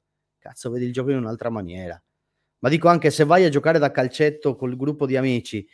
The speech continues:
e ti inserisci in una squadra di calcio a cinque vera che gioca a livello agonistico, magari non giochi,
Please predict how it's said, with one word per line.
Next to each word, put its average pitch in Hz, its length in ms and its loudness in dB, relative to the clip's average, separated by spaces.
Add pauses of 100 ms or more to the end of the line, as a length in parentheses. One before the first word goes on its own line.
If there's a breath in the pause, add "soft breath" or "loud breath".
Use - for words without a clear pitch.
(280 soft breath)
e 123 160 -6
ti 143 120 -6
inserisci 139 480 0
in 131 60 0
una 120 140 -2
squadra 139 340 2
di 113 140 -4
calcio 123 320 -4
a - 20 0
cinque 143 480 -4
vera 110 400 2
che 110 140 -6
gioca 123 240 -4
a - 20 -4
livello 123 260 -2
agonistico, 104 800 -8 (400)
magari 175 240 2
non 135 160 0
giochi, 117 500 -2